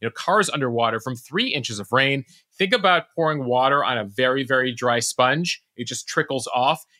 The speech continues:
That's the desert. The desert areas of Arizona, California, uh, Nevada there can only take about a quarter inch of rain. Otherwise, the rest of it just stays on the surface and the land isn't flat. So it'll flow down to certain areas, the, uh,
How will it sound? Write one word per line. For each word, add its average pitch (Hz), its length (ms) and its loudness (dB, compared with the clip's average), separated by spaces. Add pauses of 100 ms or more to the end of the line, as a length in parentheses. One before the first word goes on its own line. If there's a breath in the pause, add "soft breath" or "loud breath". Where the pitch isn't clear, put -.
(120)
That's 151 240 0
the 147 100 -6
desert. 127 480 0
The 117 80 -6
desert 131 520 2
areas 123 460 2
of 104 80 -8
Arizona, 113 420 -2
California, 110 680 -4 (260 soft breath)
uh, 113 180 0
Nevada 110 420 0
there 113 180 -2 (200)
can - 80 -2
only 214 120 2
take 294 120 2
about 165 160 2
a 135 60 0
quarter 170 480 0
inch 151 300 -2
of 120 180 0
rain. 123 420 2
Otherwise, 147 360 2
the 113 100 -2
rest 151 200 0
of 127 80 -4
it 117 40 -4
just 113 180 -6
stays 131 240 -4
on 113 80 -6
the 110 80 -8
surface 190 520 0 (300 soft breath)
and 147 100 -4
the 156 60 0
land 180 280 2
isn't 143 300 -4
flat. 196 360 -2
So 135 100 -4
it'll 120 140 -4
flow 143 360 0
down 127 420 0 (340 soft breath)
to 139 80 -6
certain 131 380 0
areas, 120 500 2
the, 110 240 -4
uh, 107 140 -2